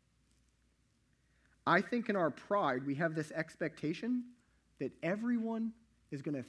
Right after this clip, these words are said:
think and act just like us. So,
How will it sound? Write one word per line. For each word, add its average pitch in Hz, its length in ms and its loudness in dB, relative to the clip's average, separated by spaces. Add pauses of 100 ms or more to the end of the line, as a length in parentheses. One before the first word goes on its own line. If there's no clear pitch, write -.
(140)
think 202 360 -8
and 190 200 -6
act 120 360 -10 (420)
just 123 320 -8
like 104 220 -8
us. - 160 -20 (3250)
So, 151 200 2